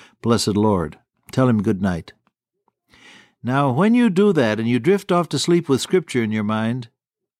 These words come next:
your unconscious mind, the computer portion of your mind, chews on that all night long and, and turns it over and, and meditates on it, even though you may not be conscious. So what happens when you wake up? The first thought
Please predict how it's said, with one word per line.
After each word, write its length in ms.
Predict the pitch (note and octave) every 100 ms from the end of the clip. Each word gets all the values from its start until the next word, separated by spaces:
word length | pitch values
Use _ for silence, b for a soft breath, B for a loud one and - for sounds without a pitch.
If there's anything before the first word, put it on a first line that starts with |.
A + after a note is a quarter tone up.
| _ _ b b b b b
your 200 | B2 C#3
unconscious 600 | D#3+ C#3+ F3+ A3 G#3 E3
mind, 220 | E3 C#3
the 40 | B2
computer 420 | C#3 B2 A3 G3
portion 440 | - C3+ A2 - A#2+
of 80 |
your 100 | A2
mind, 320 | A2+ A#2 C3+ C#3
chews 320 | - A3+ C3+
on 200 | A#2 A2+
that 180 | B2 C3+
all 440 | C#3 D#3+ E3+ E3+
night 240 | D#3+ E3
long 400 | D#3+ D#3+ D3+ A#2+
and, 120 | G2+ F#2+ B B B
and 160 | - A2
turns 340 | D#3+ E3+ E3
it 80 | C#3+
over 360 | D#3 D#3+ A#2+ G2+
and, 220 | F#2+ F2+ _ _ _
and 400 | - B2 A2+ G2+
meditates 560 | B2+ E3 D3 C3 C3 -
on 160 | A2+
it, 200 | C3 B2+ _ _ -
even 240 | C3+ D3
though 100 | C#3
you 200 | C#3 D#3+
may 140 | F3 E3
not 160 | C#3
be 120 | C#3+
conscious. 640 | C#3 E3+ F3 - E2+ - - _ _ _ b b b b b
So 200 | - D3
what 180 | G#3
happens 400 | G3+ G#3+ C#3 G#2
when 120 | D3 C#3+
you 100 | C#3+
wake 300 | C#3+ C#3+ C#3
up? 300 | A#3+ F#3+ _ _
The 100 | -
first 500 | G#2 - A#3+ B3+ -
thought 440 | - A3+ C#3 -